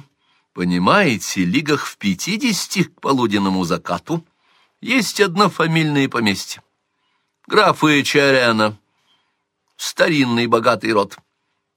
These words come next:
Нынешний хозяин майората, с позволения сказать, страстный библиофил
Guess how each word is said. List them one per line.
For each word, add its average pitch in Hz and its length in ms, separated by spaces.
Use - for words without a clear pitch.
Нынешний 175 640
хозяин 131 500
майората, 123 680
с - 100
позволения 110 600
сказать, 107 400
страстный - 640
библиофил 104 800